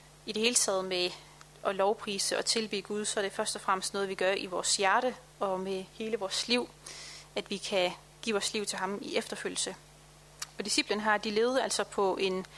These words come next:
god og dejlig måde, kunne man fornemme, fordi alle i byen, de kunne simpelthen lide dem. Det kan være, at de tænker, jamen, de kristne der,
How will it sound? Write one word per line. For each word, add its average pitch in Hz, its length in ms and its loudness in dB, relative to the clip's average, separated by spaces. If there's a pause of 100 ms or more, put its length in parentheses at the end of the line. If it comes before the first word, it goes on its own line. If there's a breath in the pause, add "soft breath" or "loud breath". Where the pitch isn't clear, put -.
(340 loud breath)
god 247 260 2
og 180 300 2 (500)
dejlig 240 320 4
måde, 220 220 6
kunne - 180 0
man 202 80 4
fornemme, 208 360 2
fordi 208 300 -2
alle 269 220 4
i 254 40 2
byen, 247 260 0
de 247 100 -4
kunne 226 120 -2
simpelthen 196 320 0
lide 240 120 0
dem. 170 160 -8 (1000 loud breath)
Det 247 60 2
kan 233 100 2
være, 226 100 8
at 220 60 2
de 214 60 -6
tænker, 220 400 -2
jamen, 208 240 -6 (180)
de 220 40 -14
kristne 262 320 2
der, 202 180 6